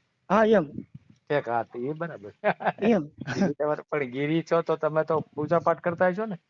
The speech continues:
Speaker 1: હા, મંદિર, ભોળાનાથની મંદિરની પૂજા હોય.
Speaker 2: હા, તો ભોળાનાથની પૂ-, પૂજા કરો અને
Speaker 1: હા.
Speaker 2: એમાં કોઈ વાલ્મીકી આવી જાય, દેવી પૂજક આવી જાય તો હાલે?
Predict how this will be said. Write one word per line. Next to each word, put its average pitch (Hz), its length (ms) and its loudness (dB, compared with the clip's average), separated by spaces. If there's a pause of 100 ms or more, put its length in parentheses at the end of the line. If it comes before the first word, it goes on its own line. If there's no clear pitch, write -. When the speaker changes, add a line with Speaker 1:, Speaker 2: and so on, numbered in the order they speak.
(340)
Speaker 1:
હા, 196 400 4
મંદિર, 226 400 4
ભોળાનાથની 233 460 4
મંદિરની 226 340 2
પૂજા 208 240 -2
હોય. 220 140 -4 (500)
Speaker 2:
હા, 127 540 4
તો 113 80 -8
ભોળાનાથની 131 560 0
પૂ-, 135 200 -4
પૂજા 143 320 2
કરો 143 340 4 (380)
અને 143 140 -2
Speaker 1:
હા. - 60 0
Speaker 2:
એમાં 143 160 2
કોઈ 143 180 0 (120)
વાલ્મીકી 139 600 0
આવી 135 180 2
જાય, 135 240 2
દેવી 131 220 -2
પૂજક 135 280 -2
આવી 139 140 2
જાય 131 120 0
તો 127 80 -2
હાલે? 151 260 0